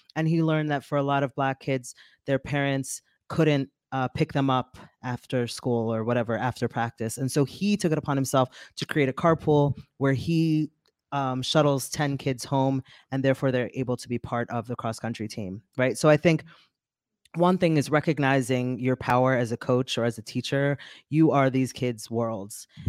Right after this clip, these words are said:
And whether you see something in them or not, oftentimes it's not even, I mean, is it talent? Is it, you know, you're born with it, whatever, but it's just that,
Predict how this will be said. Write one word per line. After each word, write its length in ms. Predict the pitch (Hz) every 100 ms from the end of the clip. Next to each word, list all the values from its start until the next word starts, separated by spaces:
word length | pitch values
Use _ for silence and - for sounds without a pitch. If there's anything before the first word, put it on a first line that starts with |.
| -
And 360 | 131 123 120 127
whether 280 | 147 147
you 180 | 147 139
see 200 | - 175
something 360 | 170 170 156 160
in 140 | 160
them 200 | 156 156 147
or 140 | 139
not, 600 | 131 127 139 208 - - - _ -
oftentimes 760 | 156 160 190 175 170 156 151 139
it's 180 | -
not 180 | 170 160
even, 300 | 160 147 143 - - -
I 60 | 156
mean, 200 | 143 147
is 180 | 147
it 100 | 147
talent? 380 | - 147 143 135
Is 160 | 131 135
it, 220 | 127 -
you 120 | 135
know, 340 | 127 117 113 113
you're 120 | 131 123 -
born 180 | 147 143
with 140 | 139
it, 100 | 123
whatever, 280 | 139 135 131
but 140 | 135
it's 180 | 143 -
just 280 | 165 - - - -
that, 280 | - 165 160